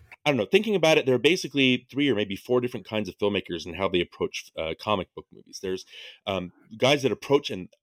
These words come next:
understand intrinsically what a comic book is and what it's trying to do and the, the stories that it tells and the character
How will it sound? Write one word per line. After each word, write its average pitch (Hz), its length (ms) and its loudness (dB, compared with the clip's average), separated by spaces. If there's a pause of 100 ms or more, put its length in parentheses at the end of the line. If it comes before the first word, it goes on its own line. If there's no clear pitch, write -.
understand 160 440 0
intrinsically 113 680 -4
what 90 140 -2
a 92 40 -4
comic 95 400 -6
book 90 220 -8
is 82 240 0
and 78 120 -10
what 104 140 0
it's - 100 -10
trying 104 360 -4
to 92 60 -4
do 87 400 -4
and 80 140 -6
the, 80 220 -4
the 90 60 0
stories 104 440 0
that 85 100 -6
it - 100 -16
tells 80 300 -6
and 85 60 -10
the 78 60 -10
character 87 720 -2